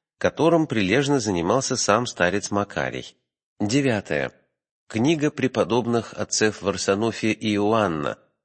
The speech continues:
Руководство к духовной жизни в вопросах и ответах с алфавитным указателем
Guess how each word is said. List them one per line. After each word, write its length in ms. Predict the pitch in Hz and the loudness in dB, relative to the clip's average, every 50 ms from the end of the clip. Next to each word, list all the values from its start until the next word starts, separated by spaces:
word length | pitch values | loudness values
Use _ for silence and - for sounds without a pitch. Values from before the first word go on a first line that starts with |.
| _ _ - | _ _ -2
Руководство 760 | 95 101 95 - 85 76 69 98 147 151 - - - 131 135 | -2 -2 0 0 0 0 2 2 0 0 -2 -4 -4 -2 -2
к 100 | 117 95 | -2 -2
духовной 540 | 90 98 87 - - 107 123 117 120 120 123 | -4 -4 -4 -2 0 0 0 2 2 0 0
жизни 640 | 113 98 104 113 110 98 87 92 92 90 85 - - - - _ | 0 0 0 0 0 0 0 0 0 0 -2 -4 -8 -20 -20 _
в 140 | - 95 95 | -6 -2 0
вопросах 580 | 104 98 - - 95 104 98 - - 90 - - | 0 0 0 0 0 0 0 0 -2 -4 -2 0
и 60 | 78 | -2
ответах 560 | 69 - - 98 127 139 - - 120 - - _ - - _ _ | -2 -2 0 -2 -2 -2 0 -2 -6 -6 -8 _ -20 -20 _ _
с 160 | - - - | -10 -4 -2
алфавитным 720 | 120 120 107 - - 98 92 104 131 117 - 117 117 110 | 0 0 0 2 2 2 2 0 -2 -2 0 0 0 0
указателем 720 | 101 95 - 90 82 82 110 127 127 - - 110 120 117 - | 0 0 0 -2 0 0 0 0 0 -2 -2 -2 -2 -4 -4